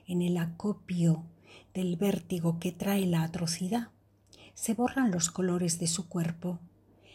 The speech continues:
medusa oleaginosa e invisible que precipita el agua y el dolor soltando en escorpiones la mañana. Por eso se rebela contra el blanco,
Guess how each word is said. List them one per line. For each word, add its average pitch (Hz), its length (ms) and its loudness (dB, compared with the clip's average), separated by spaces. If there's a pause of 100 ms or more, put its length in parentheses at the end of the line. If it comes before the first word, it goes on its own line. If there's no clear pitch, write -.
(140)
medusa 185 640 2
oleaginosa 170 1040 2
e 165 40 4
invisible 180 760 4
que 180 120 -4
precipita 202 640 0
el 180 140 4
agua 170 460 0 (280)
y 180 80 -2
el 170 120 2
dolor 185 540 2
soltando 160 680 2
en 160 100 2
escorpiones 165 920 2
la 170 100 4
mañana. 165 560 8 (1080)
Por 214 140 2
eso 254 360 2
se - 220 0
rebela 247 500 0
contra 202 280 0
el 202 100 2
blanco, 175 560 2